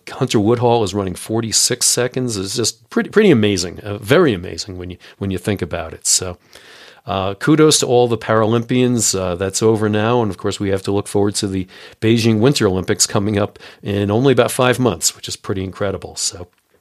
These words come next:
any case, um, wanted to talk today about,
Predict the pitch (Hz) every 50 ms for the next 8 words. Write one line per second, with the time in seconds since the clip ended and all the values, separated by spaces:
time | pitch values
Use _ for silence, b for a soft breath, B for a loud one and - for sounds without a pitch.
0 | _ _ _ _ _ _ _ _ _ _ _ - B B B B B B B B
1 | B - 98 107 - 147 127 135 - - - - - 120 117 117 117 120 120 120
2 | 123 113 113 151 196 220 220 196 - - 156 165 - - 151 123 120 110 113 117
3 | - - 104 92 104 101 101 101 104 101 -